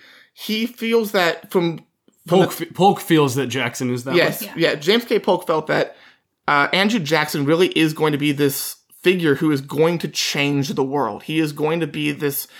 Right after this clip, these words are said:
Speaker 1: leader who is going to absolutely bring about a greater place, take you to the promised land, so to speak. And that's why, as he's going, coming up in local politics, as he's coming up in the Congress, becomes the Speaker of the House, becomes the governor of Tennessee,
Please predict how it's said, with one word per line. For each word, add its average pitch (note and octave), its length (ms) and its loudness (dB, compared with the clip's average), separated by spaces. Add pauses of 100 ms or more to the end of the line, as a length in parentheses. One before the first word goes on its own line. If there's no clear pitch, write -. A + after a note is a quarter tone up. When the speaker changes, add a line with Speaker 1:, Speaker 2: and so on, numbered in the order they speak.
(160)
Speaker 1:
leader E3 440 0
who D#3 120 -2
is C#3 120 0
going D3 180 -4
to D3 160 -6
absolutely D3 500 -2
bring C#3+ 320 -4
about C#3 340 -4
a C#3 60 -8
greater C3+ 720 -8 (240)
place, - 540 -6 (840)
take D3 220 -4
you C#3+ 80 -6
to C3+ 100 -10
the C#3 80 -2
promised C3+ 420 -4
land, A#2+ 280 -10
so - 160 -4
to - 80 -10
speak. - 480 -14 (540)
And D3+ 460 0 (220)
that's F3 320 -2
why, F3+ 560 0 (240)
as E3 460 0
he's D#3+ 220 -2
going, E3+ 380 0
coming F3+ 240 0
up D#3+ 140 0
in D3+ 160 2
local D#3+ 260 2
politics, F3 500 -2
as D3 100 -4
he's F#3+ 120 -6
coming D#3+ 280 -6
up D3+ 180 -8 (320)
in C#3 100 0
the C3+ 60 -4
Congress, F3+ 460 0
becomes C#3+ 280 -8
the D3+ 60 -8
Speaker D#3 400 -6
of D3 60 -4
the D3 80 -6
House, D#3+ 320 -2
becomes C#3 380 -10
the - 80 -12
governor E3+ 580 -2
of D3+ 120 -4
Tennessee, D#3+ 540 -6